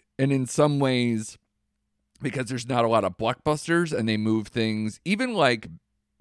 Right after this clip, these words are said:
bigger indie plays like Challengers, that,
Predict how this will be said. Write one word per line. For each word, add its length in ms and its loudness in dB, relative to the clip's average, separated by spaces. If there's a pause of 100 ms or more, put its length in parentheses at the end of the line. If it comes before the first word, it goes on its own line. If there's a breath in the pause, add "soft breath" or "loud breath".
(120)
bigger 640 0 (100)
indie 380 0
plays 400 0
like 260 -2
Challengers, 960 -2
that, 320 -2